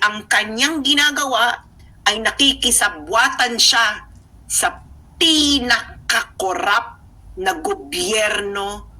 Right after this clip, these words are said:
ngayon. Diba? Sabi niya, lalabanan niya ang mga korap. Nasaan na siya ngayon?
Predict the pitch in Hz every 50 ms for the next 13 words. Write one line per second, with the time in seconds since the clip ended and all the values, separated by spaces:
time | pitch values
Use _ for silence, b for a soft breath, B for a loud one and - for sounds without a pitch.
0 | - - 170 185 180 170 170 170 160 165 175 170 151 139 120 110 - - - -
1 | - - - - - - - - - - - - - - - - - - - -
2 | - - - - - - - - - - - - - - - - - - 254 247
3 | - 233 254 - - - - - - - - 247 226 - 247 262 285 294 277 240
4 | 240 233 226 214 208 196 196 190 190 185 175 202 185 202 202 190 185 175 - -
5 | 196 247 262 262 - 285 359 - 403 392 370 349 - - 339 311 240 240 220 175
6 | 151